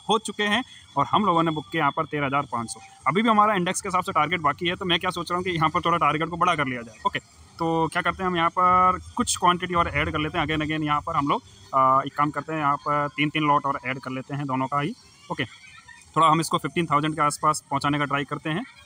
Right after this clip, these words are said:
profit को। ओके, सात सौ इक्कीस पे मिली है, ये मिली है हम लोगों को सात सौ अठहत्तर पर, नीचे आ चुका है market। ठीक है, part of trading, कोई दिक्कत नहीं है, wait करेंगे जैसे।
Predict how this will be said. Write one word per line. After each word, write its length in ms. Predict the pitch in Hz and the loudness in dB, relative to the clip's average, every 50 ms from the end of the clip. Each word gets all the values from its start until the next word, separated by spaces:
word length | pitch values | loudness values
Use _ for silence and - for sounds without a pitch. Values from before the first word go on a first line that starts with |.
| - - - | -18 -4 -2
profit 260 | 156 143 - 151 143 | -2 0 0 -2 -2
को। 80 | 165 233 | -2 -4
ओके, 440 | 254 - _ _ _ - 156 - 135 - - - - - - | -4 -6 _ _ _ -8 -6 -6 -6 -6 -10 -20 -20 -20 -8
सात 180 | - - 135 139 | -2 0 0 0
सौ 100 | - 170 | 0 -2
इक्कीस 240 | 151 - 160 147 - | -2 -2 -4 -4 -2
पे 60 | 170 | 0
मिली 220 | 156 156 151 160 160 | 0 2 2 2 0
है, 360 | 151 160 160 165 165 160 147 | 0 -2 -2 -4 -4 -2 -2
ये 120 | 139 147 | -2 0
मिली 220 | 147 147 143 147 147 | 0 0 2 0 0
है 60 | 151 | 0
हम 120 | 147 139 | 0 -2
लोगों 180 | 143 147 147 147 | -2 -2 -4 -6
को 60 | 151 | -6
सात 160 | 143 135 131 | -6 -6 -6
सौ 100 | - - | -6 -8
अठहत्तर 280 | 139 - 143 - - 139 | -10 -10 -10 -10 -10 -10
पर, 120 | 123 - 117 - _ _ - - | -10 -10 -12 -12 _ _ -8 -6
नीचे 220 | 143 139 - - 147 | -4 -4 -2 -2 -2
आ 40 | 139 | -2
चुका 220 | - 151 143 160 | -2 -2 -2 0
है 80 | 160 160 | 0 2
market। 360 | 147 135 135 135 160 190 - - _ _ _ _ _ _ _ _ _ - | 0 0 -2 -2 -6 -8 -8 -10 _ _ _ _ _ _ _ _ _ -10
ठीक 100 | - 285 | -8 -8
है, 60 | 277 269 | -4 0
part 280 | - 165 160 170 190 | 2 2 2 2 0
of 80 | 190 190 | -2 -2
trading, 200 | 185 180 208 226 | -4 -4 -4 -6
कोई 200 | - - 165 180 | -4 -4 -4 -2
दिक्कत 260 | 175 165 - 175 160 | -2 -4 -6 -6 -4
नहीं 100 | 165 165 | -4 -4
है, 60 | 196 262 - - - _ _ 139 | -6 -8 -12 -20 -20 _ _ -4
wait 140 | 143 143 | -4 -4
करेंगे 260 | - 156 147 147 - 254 - _ _ - | -2 -2 -2 -2 -2 -4 -6 _ _ -12
जैसे। 500 | 131 127 120 208 208 208 190 - 190 220 | -10 -10 -10 -12 -14 -16 -16 -18 -20 -20